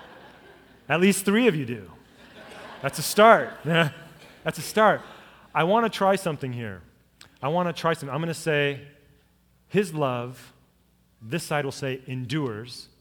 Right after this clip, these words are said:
We'll split the balcony. Balcony, you guys will go with these people over here, all right? I'll say, "His love," you say, "endures,"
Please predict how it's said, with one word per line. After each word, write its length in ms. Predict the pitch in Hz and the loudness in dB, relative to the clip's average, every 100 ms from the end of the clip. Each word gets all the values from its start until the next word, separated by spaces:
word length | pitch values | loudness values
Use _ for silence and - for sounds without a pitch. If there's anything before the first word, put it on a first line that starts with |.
| _ | _
We'll 80 | 107 | -20
split 240 | - 135 | -14 -12
the 60 | - | -8
balcony. 500 | 110 113 - 110 113 131 | -6 -6 -8 -14 -14 -4
Balcony, 340 | 175 - 175 | -2 -2 -4
you 80 | 170 | -4
guys 160 | 170 131 | -4 -4
will 60 | |
go 140 | 123 120 | -6 -6
with 80 | 107 | -8
these 120 | 104 | -12
people 280 | 107 - 95 | -16 -16 -16
over 100 | 90 | -18
here, 140 | 90 | -18
all 60 | 90 | -16
right? 200 | 104 120 _ _ - _ _ _ _ - | -18 -18 _ _ -20 _ _ _ _ -6
I'll 80 | 143 | -6
say, 200 | - 131 | -6 -6
"His 320 | 110 208 147 | -2 -2 -2
love," 420 | 147 139 135 117 | -2 -2 -4 -6
you 100 | 147 | -8
say, 320 | - 151 131 - | -6 -6 -8 -8
"endures," 680 | 120 110 147 123 107 98 | -10 -6 -6 -6 -8 -14